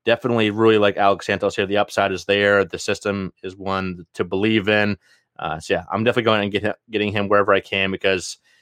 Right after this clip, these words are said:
you know, once he gets into games and starts showing this type of stuff and his potential, I think he's gonna really, really skyrocket up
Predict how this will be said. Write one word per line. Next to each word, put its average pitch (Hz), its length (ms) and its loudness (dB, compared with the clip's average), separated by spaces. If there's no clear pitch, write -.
you 98 60 -6
know, 101 60 0
once 127 180 2
he 135 80 0
gets 123 180 2
into 110 140 -2
games 107 480 0
and 92 60 -6
starts 98 240 0
showing 101 640 0
this 98 180 -4
type 101 220 -4
of 90 60 -8
stuff 92 360 0
and 92 80 -10
his 92 100 -8
potential, 92 560 -4
I 107 120 2
think 110 240 0
he's 98 140 -6
gonna 98 160 -2
really, 120 600 0
really 107 360 0
skyrocket 95 640 -2
up 87 300 0